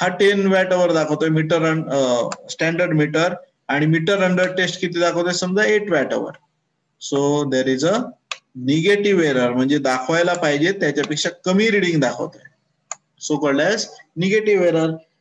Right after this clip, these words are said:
So तुम्हाला कसं पाहिजे तर error free instrument with the accuracy of meter should be high such that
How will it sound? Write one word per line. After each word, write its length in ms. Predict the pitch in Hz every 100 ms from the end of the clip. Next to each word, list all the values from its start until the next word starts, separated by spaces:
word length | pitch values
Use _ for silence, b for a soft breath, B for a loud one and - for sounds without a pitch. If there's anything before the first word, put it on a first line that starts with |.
| - -
So 360 | 175 180 180 - _ -
तुम्हाला 300 | 160 175 180
कसं 240 | 175 165
पाहिजे 400 | - 170 165 196
तर 440 | 202 190 208 320 - - _ _ _ -
error 400 | 160 185 214 208
free 400 | 202 175 214 208
instrument 540 | 185 185 170 156 131
with 180 | 131 139 131
the 120 | 131
accuracy 520 | 135 131 165 160 160 175
of 100 | 165
meter 220 | 151 151 147
should 240 | 135 135
be 80 | 135
high 260 | 143 175
such 240 | 156 147 127
that 240 | 156 233